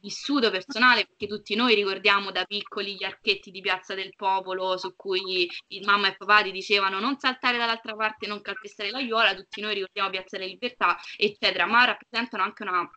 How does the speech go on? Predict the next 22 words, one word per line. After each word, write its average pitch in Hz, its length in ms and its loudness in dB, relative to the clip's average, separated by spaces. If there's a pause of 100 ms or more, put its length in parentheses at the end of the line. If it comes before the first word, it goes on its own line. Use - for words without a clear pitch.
eh, 190 240 -6
parte 226 300 0
fondamentale 202 540 -2
dell'identità 190 840 0 (240)
storico-culturale 220 1160 0
della 175 200 -6
nostra - 240 -14
città. 175 260 -2
Quindi 226 180 0
ad 202 80 0
esempio, 208 400 -8
per 180 80 -4
esempio 214 260 -10
sulle 180 160 -10
fontane 196 560 -2 (320)
abbiamo 190 380 0
stanziato 196 440 -8
circa 202 300 -6
duecentomila 196 840 -2
euro 202 260 2
per, 196 300 2
eh, 156 340 0